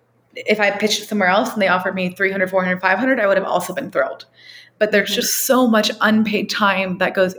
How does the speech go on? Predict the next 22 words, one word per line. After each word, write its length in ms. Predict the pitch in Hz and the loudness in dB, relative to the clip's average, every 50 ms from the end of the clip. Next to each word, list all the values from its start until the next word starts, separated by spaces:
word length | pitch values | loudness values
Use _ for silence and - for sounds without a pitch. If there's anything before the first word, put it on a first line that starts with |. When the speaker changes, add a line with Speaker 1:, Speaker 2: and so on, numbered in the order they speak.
| - - | -4 -2
Speaker 1:
into 400 | 196 190 196 202 190 190 - - | -2 0 0 0 -2 -2 -4 -4
even 360 | 196 190 185 180 180 - - - | -4 -2 -2 -2 -4 -6 -10 -16
sending 420 | - - 226 208 208 208 202 196 | -6 -2 2 2 4 4 4 2
a 60 | 190 202 | 0 -2
pitch, 500 | - 180 180 175 175 175 175 - - - - - - - - - _ _ _ _ _ _ _ _ _ _ - | -2 2 2 2 2 2 0 -2 -4 -6 -10 -16 -18 -18 -20 -20 _ _ _ _ _ _ _ _ _ _ -12
especially 340 | 196 - - 214 202 - 220 | -12 -6 -2 0 2 2 4
when 40 | 196 | 2
you 60 | 180 185 | 2 0
have 80 | - | -2
countless 480 | - - 220 208 - 220 226 220 - - | -2 0 0 0 2 0 -2 -2 -2 0
rounds 260 | 190 185 180 185 185 | 0 0 0 0 -2
of 80 | 180 - | -4 -2
edits. 640 | - - 170 175 170 170 170 - - - - - - _ | -2 0 2 2 2 2 0 -2 -6 -12 -14 -14 -14 _
You 100 | - - | -8 -6
know, 100 | 180 175 | -4 -4
if 80 | 175 175 | -4 -4
an 80 | 180 - | -2 0
editor 260 | 185 185 180 180 185 | 0 0 0 0 -2
completely 400 | 185 196 190 - - - - 202 202 | -4 -6 -8 -8 -6 -4 -4 -2 -2
changes 420 | - - 220 214 202 214 214 208 | -2 0 0 0 0 0 -2 -4
the 80 | 214 208 | -4 -6
direction, 760 | 180 190 185 185 185 185 - - - 185 175 175 180 180 180 | -4 0 0 2 0 0 0 -2 0 0 0 0 0 -2 -4